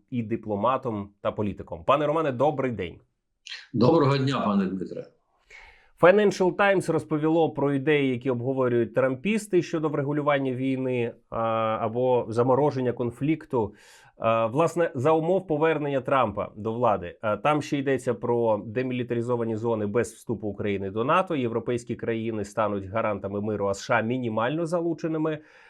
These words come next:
Speaker 1: Ну і радники Трампа підкреслюють, що Штати не повинні фінансувати підтримку миру. А, якщо у Трампа дійсно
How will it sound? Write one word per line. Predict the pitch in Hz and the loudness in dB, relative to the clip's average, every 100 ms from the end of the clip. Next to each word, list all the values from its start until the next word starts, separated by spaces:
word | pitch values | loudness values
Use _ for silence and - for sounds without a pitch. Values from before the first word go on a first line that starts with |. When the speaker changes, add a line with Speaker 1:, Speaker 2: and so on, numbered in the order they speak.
| - _ 135 | -20 _ 0
Speaker 1:
Ну | 143 180 185 | 4 6 4
і | 170 175 | 2 4
радники | 165 156 156 147 | 4 2 0 0
Трампа | 147 156 143 | 0 0 0
підкреслюють, | 131 120 143 139 139 131 | -4 -4 -4 -2 -4 -4
що | - - - 131 | -6 -14 -2 -2
Штати | 123 - 139 139 139 | -2 0 2 2 0
не | 127 135 | 0 0
повинні | 131 131 143 139 | -2 -4 -4 -4
фінансувати | 131 127 120 120 127 127 | -2 -4 -2 0 0 -2
підтримку | 113 120 120 131 123 127 120 | -6 -8 -4 -4 -4 -4 0
миру. | 131 135 95 82 - - - - - - | 2 2 0 -6 -14 -20 -20 -20 -16 0
А, | 117 117 120 | 4 6 4
якщо | 139 - 196 | 0 0 0
у | 185 | 4
Трампа | 190 185 175 | 2 4 2
дійсно | 165 185 170 143 | 2 0 0 -2